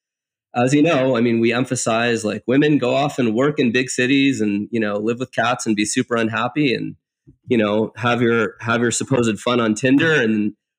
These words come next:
when you're thirty-five or thirty-six, start thinking about having kids. And that's a really unhealthy way to live. Now, there is, there's really two ways we could go with that. And I think we're gonna go both ways. Some people are gonna go more trad,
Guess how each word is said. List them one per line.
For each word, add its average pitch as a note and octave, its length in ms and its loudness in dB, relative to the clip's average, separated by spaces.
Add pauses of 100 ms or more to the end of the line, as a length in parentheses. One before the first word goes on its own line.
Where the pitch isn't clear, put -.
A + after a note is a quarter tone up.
(120)
when A2+ 100 2
you're A2+ 100 2
thirty-five B2+ 540 0
or B2 80 0
thirty-six, C3 600 0
start B2+ 280 -2
thinking C3+ 240 -2
about A#2 180 -2
having A2+ 240 -2
kids. A2 360 -2
And G#2 220 -4
that's - 400 -8 (440)
a A#2 60 2
really D3+ 300 4
unhealthy D3 360 2
way C3 160 2
to A#2+ 80 0
live. B2 460 -2 (540)
Now, D3 120 2
there D#3+ 180 2
is, E3 300 -2 (360)
there's C#3 200 0
really E3 180 4
two D#3 260 2
ways C#3 260 2
we B2+ 100 0
could A2 180 -4
go C3+ 220 2
with A#2+ 180 0
that. G2 320 -4
And A2+ 80 0
I A2 60 2
think C#3 180 0
we're A2+ 140 -2
gonna G#2+ 120 0
go G#2 140 0
both A2 320 -2
ways. F#2 400 -4
Some C3 240 0
people C#3 240 0
are A2 80 0
gonna A2 160 0
go G#2+ 140 0
more G#2 180 -4
trad, A#2+ 560 -4